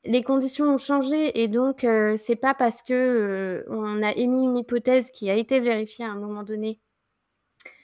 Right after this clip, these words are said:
euh, et, et que c'est remis en question au bout d'un certain temps par, euh, différentes choses, la technologie ou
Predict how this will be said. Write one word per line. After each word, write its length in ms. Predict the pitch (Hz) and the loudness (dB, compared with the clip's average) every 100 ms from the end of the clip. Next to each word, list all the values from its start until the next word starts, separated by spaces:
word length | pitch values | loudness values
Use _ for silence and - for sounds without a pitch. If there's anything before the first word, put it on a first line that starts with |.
| _ - | _ -2
euh, 360 | 208 208 208 - | 0 2 2 0
et, 400 | - 220 214 - | 2 4 4 2
et 100 | 240 | -2
que 460 | 233 254 262 254 220 | 0 0 2 2 0
c'est 520 | 214 - - - 226 | -2 -8 -18 -6 -2
remis 340 | 214 247 262 269 | 2 4 6 6
en 140 | 247 | 4
question 400 | 240 240 - 262 | 0 -2 -2 -2
au 40 | 233 | -2
bout 140 | 214 | -2
d'un 140 | 214 | -2
certain 400 | 214 220 - 220 | -2 -6 -2 -4
temps 320 | 214 240 240 233 | -2 -2 -2 -4
par, 440 | 233 220 214 190 | 0 0 0 -2
euh, 280 | 185 180 185 185 - | -6 -6 -8 -10 -16
différentes 480 | - 208 196 190 190 | -16 -12 -10 -8 -10
choses, 260 | - 294 277 | -6 -6 -4
la 180 | 196 208 | 0 0
technologie 680 | 214 - 214 208 202 226 - | 0 -4 -4 -4 -4 -6 -6
ou 240 | 208 - | -8 -10